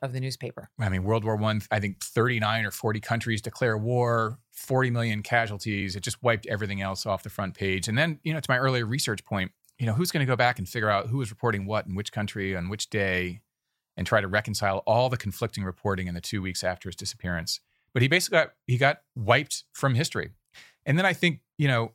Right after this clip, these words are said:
Speaker 2: in addition to the reasons explored in the book about why that could have been, on top of that, because it was suicide, there's just something about that that's forgettable. Like, you
Speaker 1: Mm.
Speaker 2: just, you know, so, y-, you know, I, I think, as I said before, the deficit of appreciation for what he accomplished and what he's done over,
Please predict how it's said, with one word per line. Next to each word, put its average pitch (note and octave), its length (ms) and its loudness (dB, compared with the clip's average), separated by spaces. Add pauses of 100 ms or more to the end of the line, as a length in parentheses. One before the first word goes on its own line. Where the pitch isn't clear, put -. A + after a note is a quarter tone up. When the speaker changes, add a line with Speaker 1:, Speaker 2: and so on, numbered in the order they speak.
Speaker 2:
in C3+ 100 4
addition C#3 320 2
to A#2+ 160 2
the G#2 80 0
reasons G#2+ 520 0
explored - 360 0
in A2 60 0
the F#2 80 -2
book G#2+ 200 0
about F#2+ 260 2
why A#2 320 4
that G#2+ 220 0
could - 120 -10
have G2+ 80 -4
been, G2+ 220 0
on A2 120 0
top D3+ 220 2
of A2 120 0
that, F2+ 280 2 (920)
because D3 200 2
it D3 60 -4
was A2+ 100 0
suicide, G2 580 2
there's F#2 160 -6
just - 180 -4
something A2+ 300 0
about F#2+ 340 2
that F#2 220 2
that's - 280 -6 (100)
forgettable. F2 600 -2
Like, E2+ 140 -10
you E2 60 -8
Speaker 1:
Mm. D#2 60 -8
Speaker 2:
just, D#2 260 -10 (840)
you A#2 100 -2
know, F#2+ 240 0
so, G#2+ 420 0 (1160)
y-, A#2+ 180 -8
you C3 100 2
know, A2 80 4
I, A#2 260 -4
I B2 80 -4
think, A2+ 160 2
as G2+ 100 0
I G2 60 2
said G#2 180 0
before, G2 340 -2
the F#2+ 60 -4
deficit A#2 440 0
of F2+ 80 -6
appreciation G2+ 720 -4
for F2+ 160 -8
what F#2 160 -2
he F#2+ 80 -4
accomplished F#2+ 640 -4
and F#2 120 -4
what G2 100 -4
he's F#2+ 160 -4
done F2 460 -2
over, F2+ 420 -8